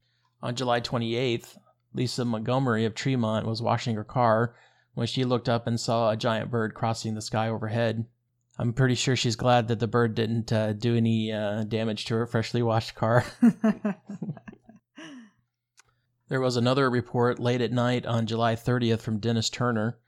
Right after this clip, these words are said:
He and several friends from Downs reported a monstrous bird perched on a telephone pole.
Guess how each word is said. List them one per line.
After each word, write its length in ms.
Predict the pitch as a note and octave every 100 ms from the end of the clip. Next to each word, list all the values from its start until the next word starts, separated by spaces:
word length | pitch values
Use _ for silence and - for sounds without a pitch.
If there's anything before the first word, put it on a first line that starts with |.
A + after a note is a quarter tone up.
| _ _ _
He 200 | - C3
and 120 | A#2+
several 320 | - B2+ A#2+
friends 480 | G#2+ - C3+ A#2+ A#2
from 200 | - A2
Downs 500 | G#2+ A#2+ B2+ A2+ A#2
reported 420 | A#2 - A#2+ A2+
a 60 | A2
monstrous 560 | A2+ A#2+ A#2+ B2 A2+ -
bird 400 | A#2+ A#2+ A2 -
perched 320 | A#2+ - A2+
on 80 | G#2
a 80 |
telephone 500 | G2+ A#2+ B2 - G#2+
pole. 440 | G#2+ G#2+ G#2 A#2+